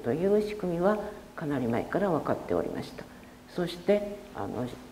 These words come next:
進化の人などで、その調節領域の進化と多形について調べた人もいます。これもものすごいたくさんいろんな、あー、サイトがあって、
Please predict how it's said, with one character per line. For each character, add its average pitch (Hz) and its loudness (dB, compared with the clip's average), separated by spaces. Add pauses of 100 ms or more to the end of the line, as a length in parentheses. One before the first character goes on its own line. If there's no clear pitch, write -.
(220)
進 - 6
化 165 8
の 147 6
人 160 2
な 147 4
ど 143 2
で、 190 4 (500)
そ 151 -2
の 143 0
調 208 6
節 240 4
領 240 8
域 208 2
の 226 4 (420)
進 160 0
化 131 2
と - 4
多 165 -2
形 196 2
に 220 6
つ 220 2
い 214 8
て 220 6 (460)
調 147 2
べ 135 2
た 131 0
人 196 4
も 208 8
い 135 6 (180)
ま 123 0
す。 - -6 (1200)
こ - 0
れ 208 10
も 175 8
も 143 2
の 175 4
す 226 6
ご 247 12
い 240 12
た 175 10
く - 2
さ 156 6
ん 139 6
い 139 4
ろ 147 6
ん 147 4
な、 160 6 (640)
あ 95 2
ー、 - -4
サ 165 4
イ 139 6
ト 135 2
が - 4
あ 139 6
っ 143 0 (220)
て、 196 4